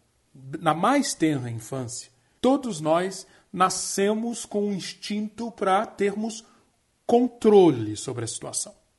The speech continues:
A falta de controle, quando nós somos bebês, quando nós somos crianças, nos nossos primeiros anos, a falta de controle, mesmo que instintivamente, nos deixa em sofrimento. Pois bem,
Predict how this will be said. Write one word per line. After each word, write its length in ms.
A 120
falta 720
de 140
controle, 800
quando 260
nós 200
somos 280
bebês, 840
quando 200
nós 180
somos 280
crianças, 800
nos 160
nossos 260
primeiros 560
anos, 240
a 80
falta 640
de 140
controle, 920
mesmo 380
que 140
instintivamente, 1120
nos 220
deixa 320
em 60
sofrimento. 680
Pois 160
bem, 220